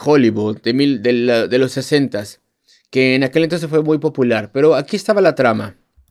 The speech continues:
Y es relevante hasta cierto punto a lo que estamos diciendo.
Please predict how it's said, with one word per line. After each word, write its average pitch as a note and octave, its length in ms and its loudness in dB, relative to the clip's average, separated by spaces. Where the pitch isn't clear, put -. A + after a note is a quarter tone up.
Y B2+ 300 0
es E3+ 180 0
relevante C#3 460 2
hasta C#3 240 -4
cierto C#3 460 -4
punto C#3 280 -2
a C#3 40 0
lo C#3 100 -4
que C3 60 -6
estamos C3+ 320 -4
diciendo. A#2+ 540 -4